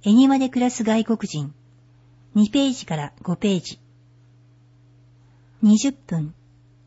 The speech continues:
お知らせ。九月一日からエコバスに新コース誕生。六ページから七ページ。暮らしのお知らせ。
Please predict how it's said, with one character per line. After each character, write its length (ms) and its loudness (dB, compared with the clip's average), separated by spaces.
お 80 -4
知 140 -4
ら 120 2
せ。 300 -6
九 140 -2
月 360 -2
一 120 0
日 200 -4
か 100 -4
ら 200 -4
エ 100 -6
コ 120 0
バ 120 2
ス 160 -4
に 220 2
新 280 0
コ 180 -2
ー 40 -2
ス 140 -12
誕 240 -2
生。 360 -6
六 240 -6
ペ 160 0
ー 40 -2
ジ 140 -12
か 100 -4
ら 120 -4
七 260 -2
ペ 120 -4
ー 100 -2
ジ。 240 -12
暮 100 -2
ら 100 2
し 160 -4
の 160 4
お 60 2
知 160 -8
ら 80 0
せ。 320 -6